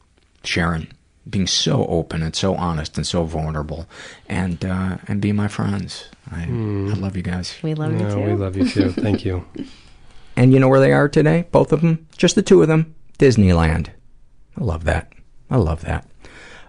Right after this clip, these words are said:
Speaker 1: Um, I forgot to mention, uh, Zachary had briefly touched on it in the interview, but, uh, Zachary, uh, is a writer, and he is, uh, putting a book together. It's gonna be called It's Always Worse in Your Head,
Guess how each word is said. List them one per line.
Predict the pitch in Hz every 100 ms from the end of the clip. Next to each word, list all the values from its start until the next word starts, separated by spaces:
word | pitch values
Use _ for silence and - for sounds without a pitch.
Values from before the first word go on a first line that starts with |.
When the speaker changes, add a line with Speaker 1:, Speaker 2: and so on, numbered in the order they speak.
| -
Speaker 1:
Um, | 110 104 101 117 107 95 95 - - - - - -
I | 175
forgot | 202 349 214
to | 208
mention, | 175 190 - 123 147 - -
uh, | 120 123 131 143 135
Zachary | 147 190 196 151
had | 117 -
briefly | 156 196 135
touched | 113 107 -
on | 107 104
it | 104
in | 117
the | 110
interview, | 117 131 139 110 104
but, | 101 107 -
uh, | 113 104 107 101 - - - - -
Zachary, | 127 139 - 156 135 -
uh, | 113 113 95 - - -
is | 127
a | 151
writer, | 117 110 117 120 - -
and | 120 117 113 113 107 107
he | - 123
is, | 127 123 110 107 101 - 104
uh, | 95 92 92 90 92 90 - -
putting | 147 143
a | 127
book | 123 107 -
together. | 107 90 101 -
It's | 107
gonna | - 104 101
be | 104
called | - 98 -
It's | -
Always | 104 101 95
Worse | 98 98 98
in | 98
Your | 92
Head, | 80 92 92